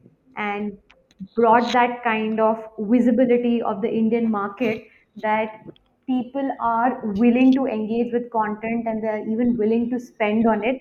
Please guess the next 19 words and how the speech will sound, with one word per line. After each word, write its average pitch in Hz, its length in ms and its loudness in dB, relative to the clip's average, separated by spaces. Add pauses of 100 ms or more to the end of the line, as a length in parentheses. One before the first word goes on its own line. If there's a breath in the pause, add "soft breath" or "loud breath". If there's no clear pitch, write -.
Now 220 240 -2
it's 240 220 -2
a 262 60 0
matter 208 420 2
of 233 180 -6
content. 220 440 -6 (100)
How 226 400 -2
good 226 180 0
are 202 240 -2
you? 190 160 -6 (440 soft breath)
Can 240 200 -2
you 233 360 0
engage 226 560 0 (180)
the 226 180 0
gamer 220 640 2 (340 soft breath)
where 226 300 0
he 254 340 2
feels 285 300 0 (120)
immersed? 208 580 -2